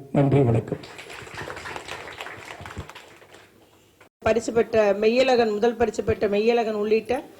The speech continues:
Speaker 2: இரண்டாம், மூன்றாம் பரிசுகளை பெற்றவர்கள் மட்டுமல்லாமல் ஆறுதல் பரிசுகள் பெற்ற அற்று-, அத்துணை மாணவ மாணவியர்களை, பத்திரிகை மற்றும் ஊடகத்துறை நண்பர்களை, உங்கள் அனைவருக்கும் அன்பான வணக்கம் தெரிவித்துக் கொள்கிறேன்.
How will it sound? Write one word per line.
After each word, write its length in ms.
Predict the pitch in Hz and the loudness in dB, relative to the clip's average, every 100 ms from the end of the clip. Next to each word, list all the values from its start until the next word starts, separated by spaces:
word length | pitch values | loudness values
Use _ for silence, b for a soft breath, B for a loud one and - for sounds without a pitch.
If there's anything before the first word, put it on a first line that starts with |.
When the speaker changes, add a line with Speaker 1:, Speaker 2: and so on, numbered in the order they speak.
| B B B B B - - - - | B B B B B -20 -20 -20 0
Speaker 2:
இரண்டாம், 400 | 254 277 285 302 | 4 6 6 4
மூன்றாம் 300 | 277 262 262 | 4 4 2
பரிசுகளை 460 | 254 240 285 262 254 | 2 2 4 4 6
பெற்றவர்கள் 440 | 247 247 233 226 | 4 6 6 6
மட்டுமல்லாமல் 720 | 226 311 285 262 247 240 302 | 2 2 2 4 4 4 4
ஆறுதல் 460 | 285 240 262 269 254 | 6 6 6 4 4
பரிசுகள் 520 | 240 226 247 233 330 - - - - - - - - | 2 4 4 6 4 0 -6 -20 -20 -20 -20 -10 2
பெற்ற 280 | 254 247 262 | 2 4 2
அற்று-, 460 | 240 - 330 330 | 2 4 6 6
அத்துணை 460 | 320 - 311 302 285 | 6 2 4 6 6
மாணவ 400 | 247 247 269 254 | 6 4 4 4
மாணவியர்களை, 580 | 240 233 240 240 277 339 | 4 4 6 4 2 2
பத்திரிகை 380 | 254 - 269 | 0 0 0
மற்றும் 240 | 254 240 240 | 2 6 8
ஊடகத்துறை 420 | 254 240 240 196 | 8 6 6 4
நண்பர்களை, 400 | 202 202 208 190 | 4 4 4 6
உங்கள் 160 | 196 214 | 4 4
அனைவருக்கும் 420 | 247 262 254 285 | 4 2 2 0
அன்பான 380 | 220 208 214 202 | 0 2 2 2
வணக்கம் 300 | 196 208 220 | 0 0 0
தெரிவித்துக் 340 | 202 208 208 | 0 0 2
கொள்கிறேன். 380 | 208 196 226 | 2 4 2